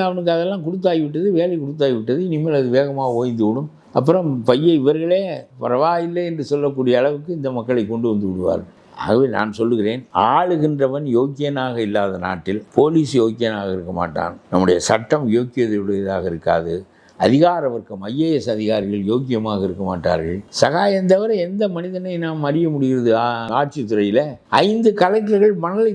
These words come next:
திருடினார்கள் என்று அமலாக்கத்துறை வழக்கு போட்டிருக்கிறது. இதுவரையிலும் ஒரு கலெக்டரை இவன் திருடினான், மணல் திருடினான்,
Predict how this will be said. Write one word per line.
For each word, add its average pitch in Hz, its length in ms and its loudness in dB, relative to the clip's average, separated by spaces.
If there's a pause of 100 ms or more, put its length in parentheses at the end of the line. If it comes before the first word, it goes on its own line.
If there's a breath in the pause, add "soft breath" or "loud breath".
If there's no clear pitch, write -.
திருடினார்கள் 180 600 -2
என்று 196 220 -2
அமலாக்கத்துறை 170 680 0
வழக்கு 175 320 -2
போட்டிருக்கிறது. 131 580 2 (360)
இதுவரையிலும் 175 460 2
ஒரு 135 100 -4 (100)
கலெக்டரை 151 560 0 (220)
இவன் 120 260 2
திருடினான், 147 560 0 (140)
மணல் 165 340 0
திருடினான், 131 500 -4